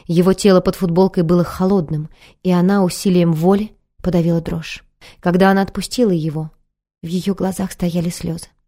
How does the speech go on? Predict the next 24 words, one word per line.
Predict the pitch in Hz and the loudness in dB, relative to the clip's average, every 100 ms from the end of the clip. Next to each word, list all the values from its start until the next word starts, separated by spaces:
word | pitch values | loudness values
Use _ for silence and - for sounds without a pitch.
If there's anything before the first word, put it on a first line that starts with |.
| _ _ | _ _
Что | - - 214 | -12 -2 0
она | 214 | 0
чувствовала | 196 240 - 160 165 | -4 -10 -6 -6 -6
сейчас, | 190 - 185 | -6 -4 -4
когда | - 160 | -2 -4
Стефан | 160 - 185 175 | -2 0 -2 -2
Сальваторе | 151 165 170 175 185 | -6 -6 -4 -2 -2
вернулся | 196 185 165 156 - | -2 -2 -4 -4 -10
в | |
Фэлс | - 180 - | -8 -10 -10
Черч? | - 185 185 - - _ _ _ _ _ _ | -8 -6 -8 -12 -18 _ _ _ _ _ _
Облегчение? | 175 175 - - 175 165 190 - _ _ _ _ - | -4 -4 -4 -2 0 0 -2 -8 _ _ _ _ -8
Грусть | 170 202 202 196 | 0 0 2 -2
от | 185 | -4
воспоминаний, | 180 190 180 175 180 196 202 _ | -4 0 2 4 2 0 -6 _
которые | - 196 202 180 180 | 0 4 6 6 6
привели | 190 185 185 | 4 6 4
его | 180 175 | 4 2
сюда? | - 170 175 175 _ _ _ _ | 0 0 0 -2 _ _ _ _
Страх? | - - 196 208 - - _ _ _ _ _ _ _ _ _ _ | -16 -2 0 0 -2 -14 _ _ _ _ _ _ _ _ _ _
Она | 208 190 | 2 2
знала | 180 180 | 4 2
только | 175 175 - 170 | 2 -2 -2 -4
одно. | 160 151 143 | -4 -6 -8